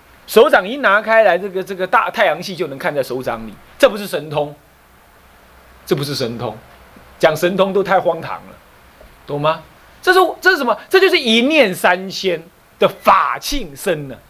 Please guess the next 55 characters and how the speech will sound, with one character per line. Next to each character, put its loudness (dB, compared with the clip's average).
法 4
性 -8
身， -10
正 4
得 -4
法 -6
性 -12
身， -20
法 4
性 -8
遍 -4
一 -6
切 -2
处， -10
所 2
以 0
你 -2
的 0
身 2
也 -4
遍 -6
一 -12
切 -8
处， -14
你 4
的 6
身 4
入 -6
一 -10
切 -2
法 -8
性 -12
当 -6
中， -12
法 2
性 -6
也 -6
入 -8
我。 -18
这 2
也 0
正 -2
是 -8
《华 0
严 -8
经》 -8
原 2
教 2
思 -14
想 -6
里 -14
头 -8
所 -10
说 -6
的 -2